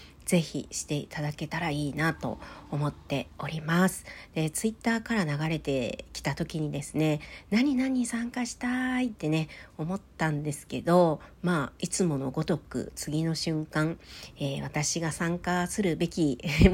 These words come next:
ものではないっていうね、あの、エムビーエスの時と一緒ですね。<laughs> 出たいと思ったのにね、次の瞬間無理ってなるっていう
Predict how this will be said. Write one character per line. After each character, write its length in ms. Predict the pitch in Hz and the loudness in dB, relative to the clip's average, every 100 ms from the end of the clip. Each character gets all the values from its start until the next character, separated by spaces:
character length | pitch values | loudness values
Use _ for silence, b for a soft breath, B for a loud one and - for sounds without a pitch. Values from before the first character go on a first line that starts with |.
| 151 | 10
も 60 | |
の 100 | 196 | 10
で 140 | 196 170 | 10 8
は 120 | 165 | 6
な 180 | 175 185 | 6 8
い 160 | 175 | 6
っ 20 | - | 2
て 260 | - - | -6 -10
い 80 | - | -8
う 60 | - | 2
ね、 300 | 175 190 180 B B B - | 6 6 4 B B B -10
あ 100 | 160 | -8
の、 240 | 151 151 - | -6 -4 0
エ 100 | 156 | 6
ム 160 | 185 | 6
ビ 220 | 175 175 | 6 6
ー 40 | 175 | 6
エ 20 | |
ス 160 | 175 127 | 4 -2
の 60 | |
時 200 | - - | -6 -10
と 80 | - | -8
一 80 | 160 | -6
緒 160 | - 175 | 0 4
で 100 | 175 | 4
す 140 | - | 4
ね。 160 | 147 135 - 185 151 254 - - - - - | 2 0 0 0 2 0 -2 -8 -14 -18 -10
<laughs> 540 | - 440 427 392 302 - | 0 4 6 4 0 0
出 160 | 214 | 0
た 280 | 226 269 269 | 2 2 4
い 100 | 262 | 2
と 100 | 208 | 0
思 120 | 160 | -2
っ 20 | 156 | -2
た 100 | 135 | -4
の 80 | |
に 80 | 160 | -2
ね、 160 | 147 165 | 0 0
次 240 | - 165 | 0 -2
の 120 | 185 | 0
瞬 260 | 170 160 156 | -2 -4 -4
間 220 | 151 160 | -2 0
無 160 | 170 208 | 2 4
理 220 | 247 240 | 4 0
っ 40 | |
て 260 | 220 - 151 | -2 -4 -4
な 140 | 139 | -4
る 120 | 113 - | -6 -8
っ 20 | - - | -14 -12
て 80 | |
い 140 | 85 | -10
う 40 | - | -10